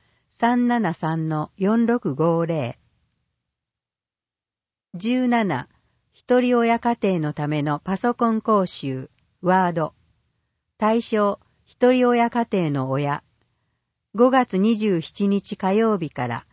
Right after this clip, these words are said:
七月十一日金曜日。津市桜橋二の百三十一、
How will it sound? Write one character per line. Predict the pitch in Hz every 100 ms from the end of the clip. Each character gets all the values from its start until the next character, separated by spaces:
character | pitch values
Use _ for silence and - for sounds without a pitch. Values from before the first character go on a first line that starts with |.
| _ _
七 | - 240 247
月 | 254 247
十 | 202 226 226
一 | 220 - 208
日 | 202 202
金 | - 208 214 208
曜 | 202 151
日。 | 135 143 _ _ _ _ _ _ _
津 | -
市 | 269 202
桜 | 170 170 208 208 185
橋 | 190 - 170 - _ _ -
二 | 220
の | 247 185
百 | 175 170 214
三 | 247 247 226
十 | 165 147
一、 | 131 131 - 147